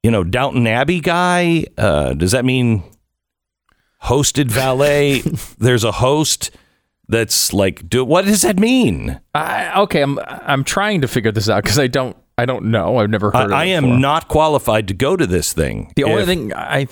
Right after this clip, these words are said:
Speaker 2: I think what it's saying is there's no normal parking. So, like, the only option you
Speaker 1: Ah.
Speaker 2: have is a hosted valet.
Speaker 1: When, why don't they say just that?
Speaker 2: <laughs> Yeah,
Speaker 1: Why
Speaker 2: sorry,
Speaker 1: don't they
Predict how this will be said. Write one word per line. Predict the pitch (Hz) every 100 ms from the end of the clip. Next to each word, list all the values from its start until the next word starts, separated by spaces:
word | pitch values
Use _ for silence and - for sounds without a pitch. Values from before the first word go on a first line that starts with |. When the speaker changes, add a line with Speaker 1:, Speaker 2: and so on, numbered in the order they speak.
| -
Speaker 2:
I | 139
think | - - - 277 311
what | 220 147
it's | 127
saying | - 131 117 117
is | 113 110 104 - _ _
there's | 131 127
no | 135 143 156 147 139 120
normal | 113 110 131 135 123 113
parking. | 95 120 113 - 113 - _ _ _ _ _ _ _ _ _ _ _
So, | - 135
like, | 123 120 117
the | 135
only | 165 160 160 151
option | 135 85 90
you | 110 120 127
Speaker 1:
Ah. |
Speaker 2:
have | 117 127 117 110 107
is | 127 120 113 113
a | 113
hosted | 98 117 110 - 104
valet. | 107 104 101 104
Speaker 1:
When, | 113 113 107
why | 104 123
don't | 127 120 -
they | 104 98
say | - 117 113 104 101
just | 85 - 90 - -
that? | 95 92
Speaker 2:
<laughs> | - 170
Yeah, | 170
Speaker 1:
Why | -
Speaker 2:
sorry, | 123
Speaker 1:
don't | 165
they | 156